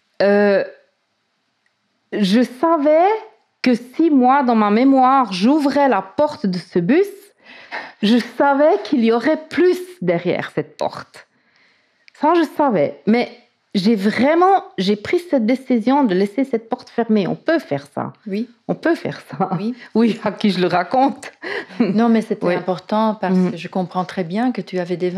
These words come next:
Speaker 2: des enfants.
Speaker 1: Oui.
Speaker 2: Et même si t'es dépressive, c'est peut-être mieux d'être dépressive en tant que mère que d'être bombardée avec, euh, des mémoires, euh, tellement extrêmes, quoi,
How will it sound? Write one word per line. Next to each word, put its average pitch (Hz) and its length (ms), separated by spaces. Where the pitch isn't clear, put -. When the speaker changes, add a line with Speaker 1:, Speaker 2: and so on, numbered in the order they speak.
Speaker 2:
des 170 200
enfants. 247 360
Speaker 1:
Oui. 185 320
Speaker 2:
Et 185 100
même 202 320
si 220 200
t'es 202 140
dépressive, 185 960
c'est 220 180
peut-être 190 240
mieux 214 260
d'être 196 300
dépressive 185 1160
en 170 120
tant 170 240
que 170 100
mère 165 500
que 170 400
d'être 180 1080
bombardée 190 800
avec, 165 340
euh, 160 180
des 160 120
mémoires, 175 640
euh, 156 260
tellement 170 320
extrêmes, 156 580
quoi, 165 140